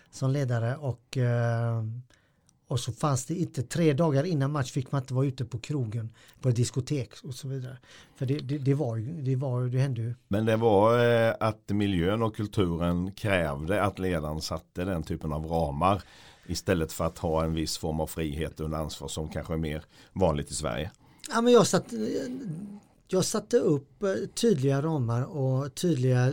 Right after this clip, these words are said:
Speaker 1: eh, riktlinjer hur vi, eh, vill vara.
Speaker 2: Mm.
Speaker 1: Eh, och det, vi, det var ju ett, ett sätt som,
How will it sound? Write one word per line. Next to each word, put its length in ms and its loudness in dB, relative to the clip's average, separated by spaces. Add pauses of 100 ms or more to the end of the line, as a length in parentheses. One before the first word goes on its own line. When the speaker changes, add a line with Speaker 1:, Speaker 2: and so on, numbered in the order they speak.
(280)
Speaker 1:
eh, 280 -4
riktlinjer 720 4
hur 540 6
vi, 520 4 (1200)
eh, 160 0
vill 200 4
vara. 460 -2 (220)
Speaker 2:
Mm. 260 0
Speaker 1:
Eh, 140 -4 (100)
och 120 0
det, 80 -2
vi, 360 4
det 200 2
var 180 0
ju 440 0
ett, 260 -2
ett 260 -2
sätt 320 0
som, 420 0